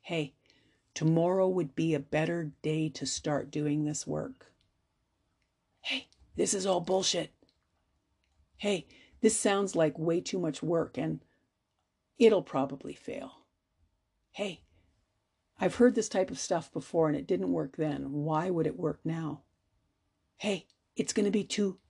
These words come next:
too long. It's gonna take too, too long and it's gonna be too painful." "Hey, maybe it will even try to convince you, um, of, oh, you're gonna lose your family and your friends and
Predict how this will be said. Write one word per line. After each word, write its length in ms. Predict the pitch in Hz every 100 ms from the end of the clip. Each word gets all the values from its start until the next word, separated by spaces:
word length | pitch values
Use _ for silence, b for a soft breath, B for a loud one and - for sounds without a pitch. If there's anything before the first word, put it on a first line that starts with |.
| _ _
too 180 | - 214
long. 360 | 180 175 165 165
It's 100 | -
gonna 180 | 175
take 280 | 170 185 180
too, 240 | - 190 180
too 200 | - 220
long 280 | 185 170 165
and 80 |
it's 100 | 165
gonna 140 | - 175
be 140 | 185
too 180 | - 196
painful." 500 | 180 175 160 165 - _ _ _ _ _ _ _ -
"Hey, 280 | 214 214 - _ _ _ -
maybe 280 | 185 247 226
it 100 | 254
will 280 | 196 175 B B B
even 220 | 214 220 214
try 180 | 233
to 80 | 208
convince 520 | - 180 180 185 -
you, 200 | 185 165 - b b b - 180
um, 300 | 175 170 -
of, 480 | 170 170 165 165 160
oh, 520 | 165 170 170 170 170 170
you're 160 | 170
gonna 160 | 180 180
lose 180 | 180 170
your 60 |
family 560 | - 160 165 170 170 180
and 100 | 185
your 80 | -
friends 580 | - 165 165 165 160
and 240 | 170 165